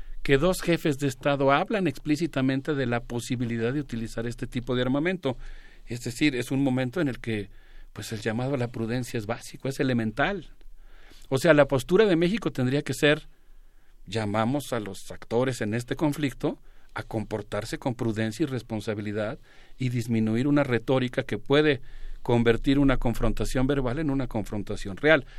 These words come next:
Sería lo básico, sería lo mínimo, porque hay dos actores que están en esa postura. En contraste, el comunicado trescientos cuarenta y uno de la Secretaría de Relaciones Exteriores de México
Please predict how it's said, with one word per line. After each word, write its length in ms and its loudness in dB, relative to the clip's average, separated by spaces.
Sería 320 0
lo 120 2
básico, 460 -4
sería 240 0
lo 120 2
mínimo, 400 4
porque 240 4
hay 60 8
dos 200 6
actores 520 2
que 80 0
están 220 4
en 100 4
esa 180 0
postura. 440 -2
En 120 -2
contraste, 540 2
el 60 4
comunicado 580 4
trescientos 560 2
cuarenta 400 0
y 100 -2
uno 220 0
de 80 -4
la 120 -4
Secretaría 480 -2
de 80 -2
Relaciones 720 -2
Exteriores 600 2
de 100 2
México 520 2